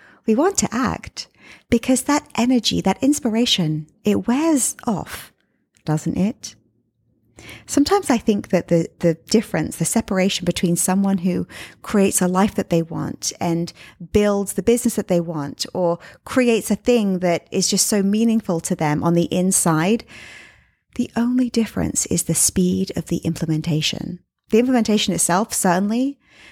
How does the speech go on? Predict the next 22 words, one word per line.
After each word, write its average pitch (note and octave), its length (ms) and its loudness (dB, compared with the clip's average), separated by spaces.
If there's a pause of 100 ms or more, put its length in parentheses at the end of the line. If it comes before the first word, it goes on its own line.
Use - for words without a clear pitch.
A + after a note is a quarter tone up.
(120)
but - 120 -2
also A#3+ 560 0
closing B3 500 2
that A3 240 -2
gap G3+ 400 -4
between F3 640 -2
the F#3 100 2
feeling A3 460 2
of F#3+ 140 -2
being E3 320 2
moved F#3+ 540 2 (360)
and F3+ 240 0
then F3 420 0 (160)
taking D#3+ 580 -4 (160)
action. - 560 -8 (580)
I B3 100 4
would F3+ 160 4
hire G3+ 340 0
someone, F3 600 0
work G3 340 2
with F#3+ 120 -2
someone, E3+ 680 -2